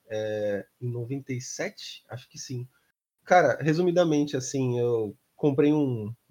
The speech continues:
um mini book ali de quarta edição de um, de um amigo ali na, na quinta, sexta série.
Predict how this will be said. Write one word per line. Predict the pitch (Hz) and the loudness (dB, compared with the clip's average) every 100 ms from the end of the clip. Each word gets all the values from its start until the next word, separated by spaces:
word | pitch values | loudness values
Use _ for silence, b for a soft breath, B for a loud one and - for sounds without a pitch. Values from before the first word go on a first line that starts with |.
| - | -10
um | 139 143 131 120 | -6 -4 -4 -6
mini | 147 180 233 | -2 0 0
book | 190 135 196 - 139 | -2 0 0 0 -2
ali | 131 | -2
de | 135 | -2
quarta | 127 123 127 | -4 -4 -2
edição | 131 127 - 127 135 147 | -6 -8 -4 -2 0 -2
de | 127 | -4
um, | 120 113 110 | -4 -6 -10
de | - | -6
um | 123 | 0
amigo | 127 127 135 120 | 2 2 2 0
ali | 113 120 | 0 -2
na, | 117 107 107 _ _ _ _ _ _ | -2 -4 -8 _ _ _ _ _ _
na | 107 104 | -4 -4
quinta, | - 135 143 143 | -4 -2 -2 -4
sexta | 107 127 123 117 | -6 -8 -8 -10
série. | - 101 123 147 | -2 0 0 -2